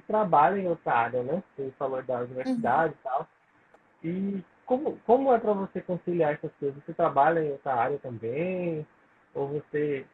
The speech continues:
Speaker 1: agora só trabalha com forró?
Speaker 2: Não, eu sempre trabalhei com os dois ao mesmo tempo, né?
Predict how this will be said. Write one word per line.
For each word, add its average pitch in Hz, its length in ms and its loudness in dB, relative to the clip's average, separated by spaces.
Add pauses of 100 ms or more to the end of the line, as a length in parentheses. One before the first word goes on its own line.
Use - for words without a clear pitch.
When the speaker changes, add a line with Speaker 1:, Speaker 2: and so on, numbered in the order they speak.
(100)
Speaker 1:
agora 135 460 -2
só 139 60 -14
trabalha 131 360 -4
com - 280 -6
forró? 143 420 0 (1900)
Speaker 2:
Não, 233 320 2
eu 302 220 10
sempre 392 540 8
trabalhei 359 420 6
com 311 160 -2
os 320 140 0
dois 240 240 6
ao 269 80 4
mesmo 277 320 -2
tempo, 226 440 -6 (300)
né? 185 240 -2